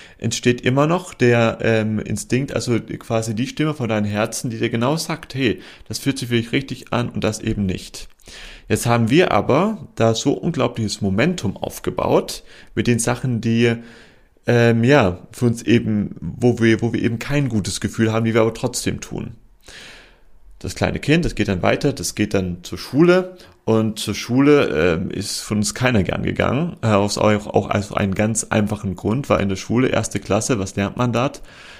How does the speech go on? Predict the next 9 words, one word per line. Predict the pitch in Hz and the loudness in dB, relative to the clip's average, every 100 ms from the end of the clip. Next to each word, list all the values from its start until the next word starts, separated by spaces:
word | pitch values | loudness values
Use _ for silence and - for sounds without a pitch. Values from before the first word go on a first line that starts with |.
| - - | -20 0
Ähm, | 107 107 101 | 4 4 6
ja, | 110 101 - - - - | 6 4 0 -10 -20 -12
hinsitzen | - 120 131 147 147 147 | -4 -2 0 0 0 -2
und | 127 117 | -4 -2
Klappe | 107 101 | -2 -2
halten. | 95 - - - - - - - - | -4 -6 -8 -14 -16 -20 -20 -12 2
Und, | 104 104 101 - - | 4 6 4 0 -2
<laughs> | 113 101 | 0 2
äh, | 104 | 2